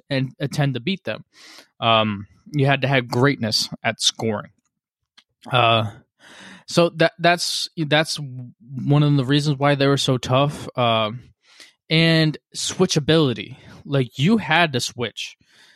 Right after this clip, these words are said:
Like, if Steph Curry i-, has a center on the floor, let's say Marc Gasol, he's gonna get the switch on Marc Gasol and he's gonna expose him. And it's gonna go on a House of Highlights or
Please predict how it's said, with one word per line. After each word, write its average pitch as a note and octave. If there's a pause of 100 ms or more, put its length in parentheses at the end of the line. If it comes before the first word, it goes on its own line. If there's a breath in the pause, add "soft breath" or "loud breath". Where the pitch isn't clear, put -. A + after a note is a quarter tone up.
(180 soft breath)
Like, A#2+
if B2
Steph -
Curry D#3 (960)
i-, D3+
has D3
a C#3
center E3
on C#3
the B2+
floor, C3+
let's C3
say C3+
Marc B2+
Gasol, A#2+ (1040)
he's C#3+
gonna D#3+
get D#3
the D#3
switch -
on C3+
Marc B2+
Gasol B2
and A#2+
he's A#2+
gonna A#2+
expose -
him. - (220)
And B2
it's A2+
gonna B2+
go A#2+
on A#2 (220)
a B2
House C3+
of B2
Highlights A#2+
or A2